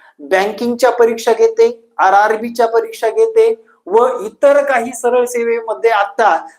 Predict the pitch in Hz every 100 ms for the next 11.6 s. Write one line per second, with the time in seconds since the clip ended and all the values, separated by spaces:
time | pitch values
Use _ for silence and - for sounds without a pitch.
0 | _ 175 185 208 214 214 240 220 196 190
1 | 208 196 214 214 190 190 202 190 190 190
2 | 208 175 175 165 143 - _ _ _ _
3 | - 180 202 247 233 233 214 196 233 254
4 | 294 285 277 262 262 262 247 240 226 185
5 | - _ _ _ 208 220 226 226 220 220
6 | 220 220 220 220 220 202 190 170 131 -
7 | _ _ _ _ _ _ _ _ _ _
8 | _ _ _ _ _ _ _ _ _ _
9 | _ _ _ _ _ _ _ - 214 -
10 | - _ _ _ _ _ _ 165 208 208
11 | 226 277 254 285 285